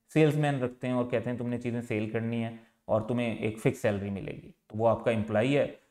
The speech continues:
और वो आपके behalf पे जो है ना ट्रांजैक्शन कर रहा है। आप एक पर्सन को हायर करते हैं कि जी तुमने मेरे लिए चीज़ें सेल करनी है और मैं तुम्हें एक सर्टेन परसेंटेज दूंगा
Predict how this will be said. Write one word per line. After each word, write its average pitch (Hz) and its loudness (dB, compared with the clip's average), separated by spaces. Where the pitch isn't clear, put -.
और 101 2
वो 98 2
आपके 95 2
behalf 98 -2
पे 104 -4
जो 98 -6
है 101 -4
ना 101 -4
ट्रांजैक्शन 143 -4
कर 135 -4
रहा 120 -8
है। 123 -14
आप 135 6
एक 143 2
पर्सन 139 0
को 139 0
हायर 123 6
करते 120 -4
हैं 123 -4
कि 123 -4
जी 120 -4
तुमने 120 -4
मेरे 117 -2
लिए 113 -2
चीज़ें 113 -2
सेल 113 -2
करनी 135 -2
है 135 -6
और 113 -4
मैं 113 -2
तुम्हें 113 -4
एक 113 -8
सर्टेन 117 -2
परसेंटेज 110 -4
दूंगा 127 -4